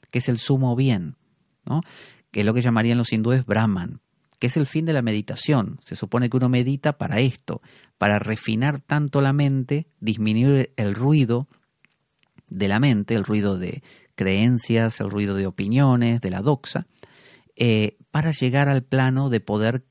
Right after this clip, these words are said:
desarrollar la sutileza de la noesis y captar. Es conocimiento por identidad. O sea, el, normalmente el conocimiento que tenemos es, acá estoy yo, Pablo, ahí está la mesa.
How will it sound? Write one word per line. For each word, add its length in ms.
desarrollar 800
la 140
sutileza 560
de 100
la 80
noesis 640
y 100
captar. 520
Es 120
conocimiento 880
por 160
identidad. 840
O 60
sea, 180
el, 180
normalmente 440
el 60
conocimiento 560
que 80
tenemos 440
es, 240
acá 200
estoy 240
yo, 300
Pablo, 440
ahí 220
está 200
la 120
mesa. 440